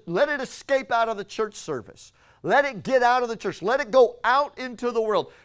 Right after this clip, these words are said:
Carry it as far away from church as you can.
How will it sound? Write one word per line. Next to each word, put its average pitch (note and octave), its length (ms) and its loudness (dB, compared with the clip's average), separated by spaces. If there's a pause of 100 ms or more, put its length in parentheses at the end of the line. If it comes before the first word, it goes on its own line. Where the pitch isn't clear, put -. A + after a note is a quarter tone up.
Carry D4 480 0
it C4+ 140 2
as G3+ 200 2
far C#4 680 4
away C4 300 6
from B3+ 260 -4
church A#3+ 380 -4
as F#3+ 180 -10
you G#3+ 140 -10
can. G3 400 -6